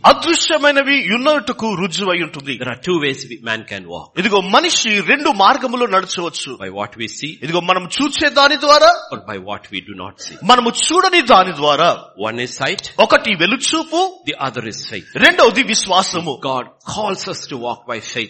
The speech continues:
Speaker 1: ఇదిగో
Speaker 2: and faith alone.
Speaker 1: దేవుడు విశ్వాసంతో పిలు-, పి-, పిలిచాడు. విశ్వాసం నడుచుటకు మనం పిలిచాడు.
Speaker 2: That's the only way we are called to walk.
Speaker 1: ఇదిగో ఆ మార్గములో మాత్రమే మనం పిలువబడ్డాము.
Speaker 2: That is the only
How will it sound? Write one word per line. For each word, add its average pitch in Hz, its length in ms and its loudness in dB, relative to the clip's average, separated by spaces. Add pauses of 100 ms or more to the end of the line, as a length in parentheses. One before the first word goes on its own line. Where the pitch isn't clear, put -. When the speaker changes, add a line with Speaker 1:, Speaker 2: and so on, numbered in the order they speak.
Speaker 1:
ఇదిగో 196 200 2
Speaker 2:
and 180 80 -4
faith 117 420 -6
alone. 104 280 -10
Speaker 1:
దేవుడు 320 440 4
విశ్వాసంతో 285 960 -2
పిలు-, 226 300 2 (100)
పి-, 190 120 -4
పిలిచాడు. 208 380 -2
విశ్వాసం 262 600 -2
నడుచుటకు 247 440 0
మనం 180 260 -2
పిలిచాడు. 160 340 -2
Speaker 2:
That's - 160 -4
the 220 200 -2
only 254 200 4
way 226 120 6
we 202 120 2
are 180 140 0
called 185 320 4
to 175 40 -2
walk. 147 340 0
Speaker 1:
ఇదిగో 226 340 6
ఆ 254 160 10
మార్గములో 320 760 6
మాత్రమే 311 480 4
మనం 285 220 2
పిలువబడ్డాము. 240 580 4
Speaker 2:
That 180 100 -2
is 196 140 -2
the 190 180 -2 (360)
only 269 260 4